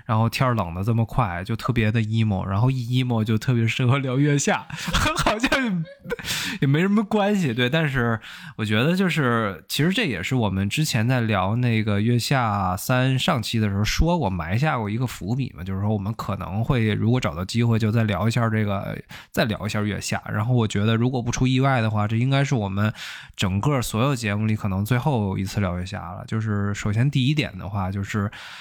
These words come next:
之前也是看了各种的这种，无论是官方途径还是小道消息，就说月下三就是最后一期了，可能月下四基本就不会再办了，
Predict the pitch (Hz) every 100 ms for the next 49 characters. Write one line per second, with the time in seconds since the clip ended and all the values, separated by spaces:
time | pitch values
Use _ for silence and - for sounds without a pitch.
0 | - - - - 120 123 139 107 107 113
1 | - 127 113 - 147 113 90 92 104 113
2 | 101 92 98 117 113 107 101 120 120 120
3 | 113 107 110 101 104 - 95 95 98 107
4 | 107 104 101 113 110 113 104 95 107 107
5 | 113 117 107 98 113 107 113 101 - 156
6 | 139 - - 101 92 107 107 107 110 -
7 | 120 95 117 107 92 90 107 101 110 123
8 | 113 110 - 156 80 -